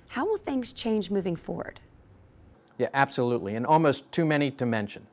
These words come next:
Speaker 2: There are, there are lessons at, at the squadron level, at our engineering level.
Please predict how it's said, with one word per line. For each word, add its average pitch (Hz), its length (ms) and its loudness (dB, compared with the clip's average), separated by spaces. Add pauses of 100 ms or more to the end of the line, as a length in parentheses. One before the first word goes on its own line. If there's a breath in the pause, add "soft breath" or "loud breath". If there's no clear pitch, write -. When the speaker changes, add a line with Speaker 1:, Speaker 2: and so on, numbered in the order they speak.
(360 loud breath)
Speaker 2:
There 147 240 8
are, 139 360 8
there 135 120 4
are 135 60 8
lessons 139 400 6
at, 120 220 4
at 120 140 0
the 113 60 -2
squadron 143 460 8
level, 135 420 2
at 117 80 -2
our 110 160 2
engineering 131 640 2
level. 123 380 2